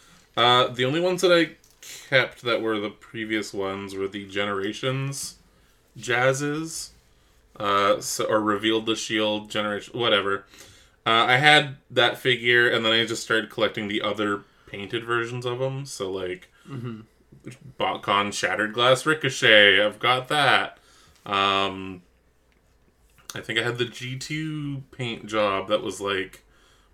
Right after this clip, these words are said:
Speaker 1: part of a four-pack. Like, things like that. I think I have, it's not Jackpot that they used for this, but they used this mold a bunch.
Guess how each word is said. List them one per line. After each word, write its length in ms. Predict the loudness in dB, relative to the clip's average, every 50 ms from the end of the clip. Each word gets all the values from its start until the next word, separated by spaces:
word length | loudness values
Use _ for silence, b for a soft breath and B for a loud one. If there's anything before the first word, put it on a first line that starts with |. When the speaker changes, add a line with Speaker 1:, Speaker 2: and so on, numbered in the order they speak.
| b _
Speaker 1:
part 220 | -4 -2 -2 -2
of 80 | -2 -6
a 60 | -8
four-pack. 840 | -6 -4 -2 -2 -2 -2 0 2 2 4 4 2 0 -2 -6 -6
Like, 180 | -6 -6 -6 -8 -12 -14 -14 -16 -20 -20 _ -20 -20
things 300 | -12 -6 -6 -4 -2 0
like 160 | 0 0 0 -2
that. 120 | -4 -6
I 60 | -6
think 220 | -6 -6 -8 -6 -6
I 60 | -6
have, 280 | -4 -4 -4 -6 -8 -10 _ _ _ -18
it's 120 | -12 -8
not 200 | -6 -6 -4 -4
Jackpot 440 | 0 2 2 2 0 -2 -4 -4 -4
that 160 | -6 -8 -8
they 60 | -8 -8
used 220 | -8 -8 -12 -12
for 140 | -12 -10 -8
this, 200 | -8 -8 -8 -10
but 360 | -10 -8 -8 -6 -8 -8 -12 _ _ _ b b b b b b b b b b b b
they 180 | -4 0 2 2
used 400 | 2 2 2 2 2 2 0 2
this 200 | 2 0 2 2
mold 340 | 0 0 2 2 2 2 2
a 60 | 0
bunch. 640 | 0 0 0 0 0 0 -2 -10 -14 -14 -16 -16 -16